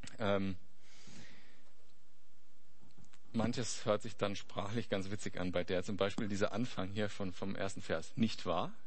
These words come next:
Komma. „Nicht wahr? Es ist euch auch wichtig, einander im Namen von Christus zu ermutigen. Es ist euch wichtig, euch gegenseitig mit seiner Liebe zu trösten, durch den Heiligen Geist Gemeinschaft miteinander zu haben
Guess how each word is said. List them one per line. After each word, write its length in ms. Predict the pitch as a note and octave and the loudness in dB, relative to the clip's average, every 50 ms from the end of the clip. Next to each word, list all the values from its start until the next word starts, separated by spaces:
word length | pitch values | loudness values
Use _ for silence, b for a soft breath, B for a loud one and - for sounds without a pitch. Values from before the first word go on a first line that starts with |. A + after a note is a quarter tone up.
| - - - - - - | -2 -2 -2 -2 -2 -2
Komma. 280 | - A2+ A#2+ C#3 F3+ G#3+ - - - - - - - - - - - - - B B B B B B B B B B B | -2 -2 -2 -2 -2 -2 -2 -4 -4 -4 -4 -4 -2 -2 -2 -2 -2 -2 -2 B B B B B B B B B B B
„Nicht 300 | - D#3+ F3 - - C3+ | 6 6 6 6 2 2
wahr? 300 | C#3+ C#3 G#2+ F#2 E2 F2+ - - - - - - - - | 2 2 2 2 0 -2 -2 -2 -2 -2 -2 -2 -2 0
Es 140 | - - - | 0 0 2
ist 240 | E3+ D#3+ - - - | 2 0 0 4 4
euch 240 | C#3+ C#3 - - - | 4 4 4 2 2
auch 220 | A#2+ D3+ E3 - | 4 4 4 2
wichtig, 360 | A2 G#2+ - - G#2+ F#2+ - F#2+ | 0 0 0 0 0 0 2 2
einander 360 | G#2 G#2 G#2+ A2+ A#2 A2+ G#2+ | 4 4 4 4 4 4 4
im 140 | G#2 G#2 G#2 | 4 4 4
Namen 300 | G#2 G#2 A2 A#2+ A#2 - | 4 4 4 2 2 2
von 180 | - G#2+ G#2 | 0 0 0
Christus 480 | - - B2 A#2+ - - A#2+ A2 - - | 2 2 2 2 4 2 0 0 2 2
zu 120 | - - | 2 4
ermutigen. 680 | G#2 G#2 A2+ A#2 B2+ C3+ - - F#2 F2+ F2+ F2 E2+ - - B B B B B B B B B B B B - - | 6 6 6 6 6 6 4 2 0 0 2 0 0 0 0 B B B B B B B B B B B B -2 -2
Es 140 | - - | 0 2
ist 180 | - C3 - - | 2 2 2 4
euch 240 | G2+ G2 F#2+ G#2 G2+ | 2 2 2 4 4
wichtig, 400 | C3 C#3 - - C#3 C3 - - | 4 4 4 2 2 2 4 2
euch 200 | G#2 G2+ - - | 2 2 2 2
gegenseitig 640 | F#2+ G#2 A#2+ C3 A2+ A2 G#2+ G#2+ G#2+ - A2 G#2 - | 2 2 4 2 4 4 4 4 4 2 0 0 0
mit 200 | - F#2 G2 F#2+ | 2 2 2 2
seiner 280 | - - G2 G2 G2 F#2+ | 4 4 4 4 4 4
Liebe 320 | F#2+ F#2+ G#2 A#2 A2+ A#2+ | 4 4 4 4 2 2
zu 180 | - - - F#2+ G2 - | 0 2 0 0 0 0
trösten, 560 | - - - G#2+ A2+ A#2+ - - - F#2 F2+ | -2 0 2 2 2 2 2 0 -2 -2 0
durch 200 | F2+ F2 F#2 - | 0 0 0 0
den 240 | F#2 F2 F2 F2+ F2 - - | 0 0 0 0 0 -2 0
Heiligen 460 | F2 F2+ A2 A#2 - - G#2+ A2 G2+ | 0 0 0 0 0 0 0 -2 2
Geist 360 | - G#2 G#2 G#2 G2+ - - | 2 4 4 4 2 0 0
Gemeinschaft 600 | - F2+ F2+ F#2+ G2+ G#2+ A#2+ - A#2+ A#2+ - - | 0 2 4 4 4 2 2 0 -2 -2 -2 -2
miteinander 480 | - A#2 - A2 G#2+ G#2 G2+ G#2 G#2 G2+ | -2 2 2 2 2 4 2 2 2 2
zu 220 | - G#2 G2 F#2+ | 2 -2 -2 0
haben 320 | G2+ F#2+ F#2 F#2+ F#2+ F2+ | 2 2 2 2 0 -2